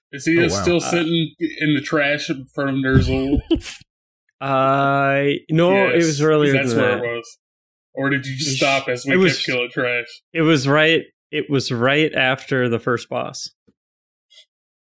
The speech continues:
Speaker 1: Nice.
Speaker 3: So yeah, <laughs> he's, he's in there somewhere.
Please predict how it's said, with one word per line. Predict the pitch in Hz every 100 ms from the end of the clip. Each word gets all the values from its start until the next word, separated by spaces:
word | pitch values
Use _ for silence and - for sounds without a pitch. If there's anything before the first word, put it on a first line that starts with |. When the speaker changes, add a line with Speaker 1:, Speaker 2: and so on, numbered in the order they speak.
| _ _
Speaker 1:
Nice. | 107 107 -
Speaker 3:
So | 120 110 110 135 151 _ _ _ 131
yeah, | 131 120 101
<laughs> | -
he's, | 165 - -
he's | 156 - 160 - 139
in | 117
there | 107
somewhere. | - 170 135 -